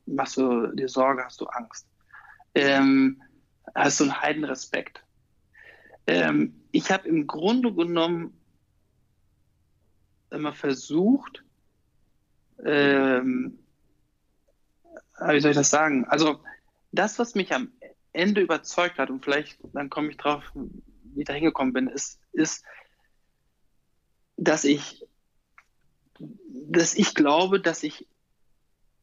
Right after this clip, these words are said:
Universal Diagnostics, das kann sein, dass das nächstes Jahr zu Ende ist, weil wir keine Ergebnisse bekommen und weil wir keine Finanzierung bekommen. Da ist das vorbei. Natürlich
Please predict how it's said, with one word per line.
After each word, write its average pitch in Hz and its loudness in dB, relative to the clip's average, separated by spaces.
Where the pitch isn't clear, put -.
Universal 196 2
Diagnostics, 185 -2
das - -2
kann 175 0
sein, 147 0
dass 151 -4
das 151 -2
nächstes 151 -6
Jahr 135 -4
zu - -6
Ende 143 -2
ist, - -10
weil 131 -4
wir 139 -6
keine 143 -2
Ergebnisse 208 -2
bekommen 175 0
und 143 -2
weil 139 0
wir 143 0
keine 143 0
Finanzierung 147 0
bekommen. 113 -8
Da 170 4
ist 196 2
das 190 -2
vorbei. 170 0
Natürlich 214 2